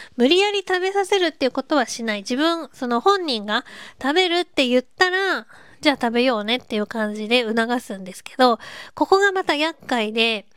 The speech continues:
食べるっていう割に遊んで食べないんですよね。で、遊び始めてるから、「じゃあもういらないの？」って聞くと、「食べる」って言って、<laughs> でも食べないみたいな。その繰り返しなんですよ。これなんか食べない、もういらないって言われたら、あ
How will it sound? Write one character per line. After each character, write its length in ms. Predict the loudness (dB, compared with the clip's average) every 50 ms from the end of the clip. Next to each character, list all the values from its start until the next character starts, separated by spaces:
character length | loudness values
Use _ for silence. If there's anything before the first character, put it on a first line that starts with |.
| -20 -20 -20 -20 -20 -20 _ 0
食 120 | 4 6
べ 80 | 6 6 6
る 100 | 4 2
っ 40 |
て 200 | 0 _ 2 2
い 100 | 4 4
う 100 | 4 4
割 260 | 4 4 2 0 -2 -4
に 320 | -4 -4 -4 -4 -4 -8 _ _ _ _ _ _ _ _ _ -4
遊 300 | -2 -2 4 4 4 4
ん 60 | 4 2
で 80 | 0
食 160 | 0 2 2
べ 80 | 2 0
な 100 | -2 -2
い 160 | -6 -8 -8
ん 20 | -10
で 80 | -10
す 120 | -10 -12 -12
よ 80 | -8
ね。 180 | -6 -6 -6 -8 -8 -14 -18 -18 -18 -18 -18 -20 -2
で、 80 | 2 2
遊 220 | 2 4 4 2
び 100 | 2 4
始 240 | 2 2 0 0 -2
め 140 | -2 -2 -2
て 100 | 0 0
る 140 | 0 0 0
か 160 | 0 0 0
ら、 240 | 0 0 -2 -4 -8 -12 -20 -20 -20 -18 -6 2
「じ 100 | 4 4
ゃ 140 | 4 4
あ 40 | 0
も 180 | -4 -4 -2 -2
う 80 | -2
い 40 | -2
ら 140 | -2 -2 -2
な 140 | -2 -2 -4
い 80 | -2 -2
の？」 120 | -2 -2
っ 60 | -2
て 140 | -4 -6 -8
聞 160 | -8 -6 -8
く 80 | -10 0
と、 240 | 4 4 4 4 2 -2
「食 140 | -2 0 2
べ 160 | 2 2 2
る」 100 | 2 0 -2
っ 40 | -2
て 200 | _ -6 -4 -4
言 100 | -4 -6
っ 20 |
て、 640 | -8 _ 2 2 4 4 2 0 -2 0 0 0 -2 -6 -14
<laughs> 140 | -10 0 0
で 80 | 2
も 80 | 2 2
食 180 | 2 0 0
べ 100 | 0 0
な 100 | -2 -4
い 80 | -8 -10
み 60 | -14
た 140 | -16 -16 -16
い 60 | -16
な。 80 | -16 -18 -20 -20 -20 -20 -18
そ 220 | -8 -4 -2 0
の 240 | 2 2 0 0 -2
繰 160 | -4 -4 -4
り 80 | -4 -4
返 200 | -2 -2 -2 -2
し 120 | -4 -4
な 120 | -6 -6 -6
ん 60 | -6
で 60 | -10
す 80 | -12 -14
よ。 80 | -6
こ 80 | -2 0
れ 160 | 0 0 0
な 120 | 0 -2 -2
ん 40 |
か 80 | 0 -2
食 240 | -2 2 2 2 2
べ 160 | 2 2 0
な 180 | 0 -2 -2 -2
い、 140 | -4 -2
も 140 | -2 0 0
う 80 | 0 0
い 60 | 0
ら 140 | 0 -2 0
な 100 | -2 -4
い 40 | -4
っ 40 | -4
て 140 | -4 0 2
言 60 | 2
わ 80 | 2 2
れ 80 | 0
た 160 | -2 -2 0 0
ら、 160 | 0 -2 -2
あ 60 | -4